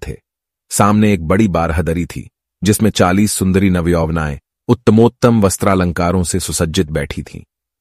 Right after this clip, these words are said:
मुझे देखकर वे उठ खड़ी हुई। उन्होंने हंसकर मेरा स्वागत किया और कहने लगीं कि हम बहुत देर से आपकी प्रतीक्षा में थे। फिर मुझे उन्होंने कुछ ऊंचे स्थान पर बिठाया।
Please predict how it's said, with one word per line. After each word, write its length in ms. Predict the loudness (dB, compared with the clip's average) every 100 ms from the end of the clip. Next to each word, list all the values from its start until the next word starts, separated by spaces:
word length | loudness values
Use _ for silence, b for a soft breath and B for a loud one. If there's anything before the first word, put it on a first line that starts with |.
| -2
मुझे 200 | 2 4
देखकर 380 | 4 4 2 0
वे 80 | 2
उठ 220 | 0 -2
खड़ी 260 | -4 -4
हुई। 240 | -4 -8 -12 _ _ _ _
उन्होंने 280 | 2 4 4
हंसकर 420 | 2 0 0 -2
मेरा 200 | -2 -2
स्वागत 400 | -2 -4 -4 -4
किया 300 | -6 -10 -10 -12 _ _
और 100 | 2
कहने 320 | 6 6 6 6
लगीं 340 | 4 2 -6 -12 _ 4
कि 80 |
हम 140 | 6 6
बहुत 320 | 6 6 4
देर 240 | 6 6
से 180 | 6 2
आपकी 280 | 2 0 -2
प्रतीक्षा 460 | -2 0 -2 -2 -4
में 140 | -4
थे। 140 | -8 -14 _ _ _ _ _ 2
फिर 100 | 6
मुझे 240 | 6 6
उन्होंने 360 | 6 6 4 4
कुछ 280 | 2 0 -2 0
ऊंचे 300 | 2 4 2
स्थान 340 | 0 -2 -2
पर 160 | -2 -2
बिठाया। 520 | -4 -4 -8 -10